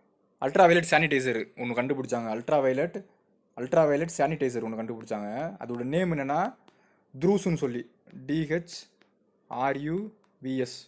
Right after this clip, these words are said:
த்ரூஸ்ன்னு சொல்லி ஒண்ணு கண்டுபிடிச்சாங்க. அல்ட்ரா வயலட் சானிடைசர் த்ரூஸ் இதோட நேமு. இதை யார் கண்டுபிடிச்சதுன்னா, அஹ், டி ஆர் டி ஓ கீழே இருக்க ரீசர்ச் சென்டர் இமாரத்,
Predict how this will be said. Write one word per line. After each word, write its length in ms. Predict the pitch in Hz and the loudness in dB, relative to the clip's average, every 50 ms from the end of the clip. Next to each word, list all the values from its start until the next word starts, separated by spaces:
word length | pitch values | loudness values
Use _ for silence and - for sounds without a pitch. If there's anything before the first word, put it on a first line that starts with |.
| _ _ - 127 | _ _ -14 -4
த்ரூஸ்ன்னு 380 | 139 156 185 175 180 175 151 | 0 0 0 0 0 -4 -4
சொல்லி 160 | - 143 135 131 | -4 -4 -4 -4
ஒண்ணு 140 | 123 127 | -4 -2
கண்டுபிடிச்சாங்க. 440 | 120 127 135 127 127 - 127 120 117 | -2 -2 -2 -4 -4 -4 -2 0 0
அல்ட்ரா 220 | 117 127 131 151 143 | 0 2 4 4 4
வயலட் 220 | 139 139 131 - | 4 2 -2 -2
சானிடைசர் 420 | 135 123 123 123 120 117 156 147 131 | -2 -2 -2 -4 -4 -4 -6 -6 -6
த்ரூஸ் 280 | 123 139 151 160 - - | -6 -4 -4 -4 -4 -6
இதோட 220 | 123 120 120 117 110 | -6 -6 -6 -4 -4
நேமு. 320 | 120 131 127 117 113 131 160 190 - - - - - - - | -2 -2 -2 -2 -2 -4 -4 -6 -8 -12 -20 -20 -14 -4 4
இதை 120 | 156 165 | 8 10
யார் 220 | 170 185 180 170 165 | 10 10 10 8 6
கண்டுபிடிச்சதுன்னா, 580 | 151 147 143 143 139 131 131 131 127 131 156 190 214 214 - - - - - - _ _ - | 2 0 0 -2 -2 -2 -2 0 0 2 2 2 0 -4 -8 -16 -20 -20 -20 -20 _ _ -4
அஹ், 440 | 123 123 120 120 120 120 120 123 127 131 - _ _ _ - | -4 -2 -2 -2 -2 -2 -4 -6 -8 -10 -12 _ _ _ -2
டி 160 | 147 160 208 220 | 2 6 10 12
ஆர் 120 | 214 202 190 | 12 12 10
டி 100 | 170 165 | 8 4
ஓ 100 | 151 147 | 4 4
கீழே 200 | 139 - 151 147 | 2 2 2 2
இருக்க 220 | 139 139 143 180 185 | 2 2 2 2 2
ரீசர்ச் 340 | 165 190 185 190 180 165 - | 2 0 0 0 -2 -2 -2
சென்டர் 220 | 156 147 147 143 135 | -2 0 0 0 2
இமாரத், 400 | 131 131 135 127 117 107 - | 2 2 2 2 0 -2 -4